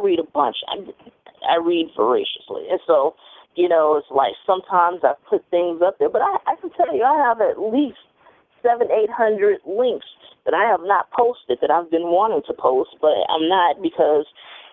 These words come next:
you know, um, it's kinda overwhelming and inundating. But it's, it's interesting. But, you know, we're moving forward, and I think that's important. And, you know, it's, it's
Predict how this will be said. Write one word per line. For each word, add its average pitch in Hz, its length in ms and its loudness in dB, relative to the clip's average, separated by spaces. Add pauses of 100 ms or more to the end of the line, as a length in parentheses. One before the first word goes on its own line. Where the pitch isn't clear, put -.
(200)
you 185 160 0
know, 170 400 0 (380)
um, 156 440 -2 (560)
it's 175 120 -8
kinda 196 200 0
overwhelming 165 720 2
and - 100 -4
inundating. 147 760 -2
But 127 260 2 (500)
it's, 294 200 -2 (120)
it's - 260 -4
interesting. 175 600 -2
But, 190 200 0
you - 80 0
know, 285 140 2
we're 302 140 0
moving 294 340 2 (100)
forward, 170 400 0 (600)
and 185 300 2
I 185 120 0
think 220 240 -2
that's 165 280 -2
important. 233 720 -2 (200)
And, 165 540 2 (640)
you 185 140 2
know, 160 180 4
it's, 165 280 0
it's 175 180 -2